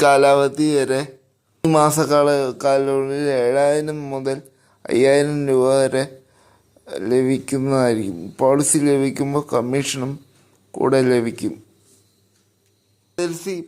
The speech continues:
പാസ്സായ ഏത് സ്ത്രീകൾക്കും ഇതിൽ പങ്കുചേരാം. പ്രായപരിധി, ഏ, പതിനെട്ട് വയസ്സിനും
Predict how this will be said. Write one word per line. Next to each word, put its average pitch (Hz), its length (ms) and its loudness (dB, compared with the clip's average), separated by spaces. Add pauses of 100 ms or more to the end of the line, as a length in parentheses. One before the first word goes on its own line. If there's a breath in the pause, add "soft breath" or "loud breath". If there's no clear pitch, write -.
പാസ്സായ 143 460 -6
ഏത് 143 720 -10 (640 soft breath)
സ്ത്രീകൾക്കും 139 1000 0 (480)
ഇതിൽ 123 320 -2 (180)
പങ്കുചേരാം. 110 680 -2 (840 soft breath)
പ്രായപരിധി, 151 960 2 (120)
ഏ, 135 60 -6 (680)
പതിനെട്ട് 151 440 -4
വയസ്സിനും 151 600 -4